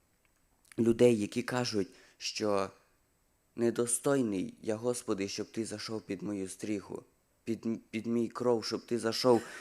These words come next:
І... Але він каже: «Скажи тільки слово, і видужає мій раб». Сотник себе умалив, він зрозумів, що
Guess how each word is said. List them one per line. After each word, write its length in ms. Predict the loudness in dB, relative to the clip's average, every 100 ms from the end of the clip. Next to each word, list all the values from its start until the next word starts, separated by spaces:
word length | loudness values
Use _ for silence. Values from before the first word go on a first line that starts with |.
| -10
І... 300 | -2 2 2 -2 -12 _ _
Але 220 | 0 2
він 140 | 0 -2
каже: 360 | -4 -4 -4
«Скажи 400 | -6 -6 -4 -4
тільки 380 | -4 -8 -6 -8
слово, 480 | -6 0 2 2 -2
і 140 | -2
видужає 540 | -2 -2 -2 -2 -2 -2
мій 200 | -4 -4
раб». 220 | -4 -6 -12 _ _ _ _ _ _ -10
Сотник 520 | -2 0 2 0 0
себе 280 | -4 0 2
умалив, 600 | 4 4 4 2 2 -2 -10 _ _ _ _ _ -4
він 180 | 0 0
зрозумів, 800 | -2 0 0 2 0 2 0 0
що 420 | -4 2 2